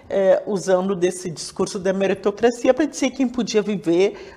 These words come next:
ou quem deveria morrer, como a gente viu durante o período da pandemia, que levou à morte mais de setecentas mil pessoas, e nós sabemos que a maioria delas eram pessoas pobres, pretas, que precisavam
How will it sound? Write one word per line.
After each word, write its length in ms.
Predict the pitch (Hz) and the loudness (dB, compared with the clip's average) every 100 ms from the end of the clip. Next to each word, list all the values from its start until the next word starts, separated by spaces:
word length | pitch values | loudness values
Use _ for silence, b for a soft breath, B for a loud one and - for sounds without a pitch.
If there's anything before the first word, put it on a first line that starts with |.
| - | -2
ou 140 | 214 | -2
quem 720 | 220 226 190 196 202 202 190 | 0 2 2 2 0 0 -2
deveria 420 | 180 185 190 185 190 | 0 2 2 4 2
morrer, 480 | 196 208 185 180 | 2 0 2 0
como 220 | 185 233 220 | 0 0 0
a 40 | |
gente 340 | 220 214 214 220 | 0 -2 -2 -6
viu 340 | 190 202 202 B B B - | -2 -2 -2 B B B -6
durante 560 | 190 190 180 175 175 | 0 2 2 -2 -4
o 40 | 208 | -4
período 640 | 202 165 175 190 180 175 B B | -2 -2 -2 0 -2 -2 B B
da 180 | 170 170 | -4 -2
pandemia, 600 | 175 185 185 170 170 180 | 0 0 0 -2 -2 -4
que 180 | 180 220 | 0 0
levou 840 | 190 190 170 175 175 180 175 165 165 | 2 0 2 2 4 4 2 2 2
à 60 | |
morte 680 | 180 160 160 170 - 214 185 B B B - | 0 -2 -2 -2 -4 -6 -6 B B B -6
mais 260 | 170 160 165 | 2 2 2
de 80 | |
setecentas 920 | 185 - 147 - - 185 180 185 170 175 | -2 -4 -4 -6 -6 -4 -2 -2 -2 -2
mil 280 | 170 190 | 0 -2
pessoas, 1000 | 185 185 165 - 165 165 208 220 208 208 | 0 -2 -4 -4 -2 0 6 6 4 -2
e 60 | 196 | -6
nós 220 | 160 170 | -4 -4
sabemos 540 | - 180 160 165 170 - | -4 -4 -2 -4 -6 -8
que 140 | 196 | -6
a 20 | |
maioria 500 | 175 165 160 160 170 | -2 0 -2 0 -2
delas 640 | 170 160 156 160 160 160 - B B B - | 0 2 4 4 2 -6 -16 B B B -6
eram 520 | - 165 165 170 170 165 | -2 0 0 0 -6 -6
pessoas 480 | 160 - - 165 - | -6 -6 -4 -4 -6
pobres, 640 | - 170 160 170 185 - | -4 2 2 2 -4 -10
pretas, 520 | - 160 160 - - | -6 -4 -4 -8 -16
que 120 | - | -14
precisavam 720 | 165 180 - 165 170 151 170 | -12 -12 -14 -8 -4 -4 -6